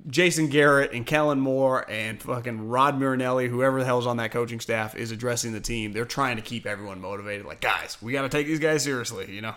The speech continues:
And everyone's like, "Oh my God." Where it's just like, I do think Mike Tomlin can, it's pretty easy for him. Like, these guys got good players. They're two and oh. We fuck around, we'll get beat. Right?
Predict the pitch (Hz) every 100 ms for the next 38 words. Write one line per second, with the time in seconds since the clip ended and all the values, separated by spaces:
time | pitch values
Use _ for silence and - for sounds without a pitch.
0 | - 120 117 101 95 92 101 90 87 85
1 | 85 73 69 - - - - - - 247
2 | 131 120 120 - 127 - 135 123 143 104
3 | - - - - - - 131 139 175 160
4 | 131 139 135 147 135 131 123 107 - 113
5 | 117 - 156 131 131 120 101 95 90 90
6 | - 131 135 156 151 160 151 156 143 135
7 | 131 131 - - - 131 135 156 147 135
8 | 127 120 110 135 143 123 123 120 113 101
9 | - 117 110 - - _ _ _ _ _
10 | _ _ - 117 120